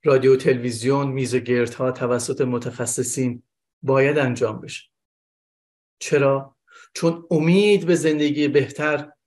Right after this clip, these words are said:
همونجور که اول برنامه گفتم، عاملیه که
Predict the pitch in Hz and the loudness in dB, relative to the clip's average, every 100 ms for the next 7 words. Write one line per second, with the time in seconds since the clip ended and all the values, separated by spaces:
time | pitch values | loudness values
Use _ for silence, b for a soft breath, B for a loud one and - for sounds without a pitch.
0 | _ - 147 143 135 135 127 123 123 120 | _ -8 -6 -4 -2 0 0 0 0 0
1 | 120 117 117 113 131 123 - _ _ _ | -2 -4 -6 -4 -6 -6 -12 _ _ _
2 | _ _ 147 143 139 143 156 160 151 - | _ _ 0 2 4 2 2 2 0 0
3 | 143 139 | 0 0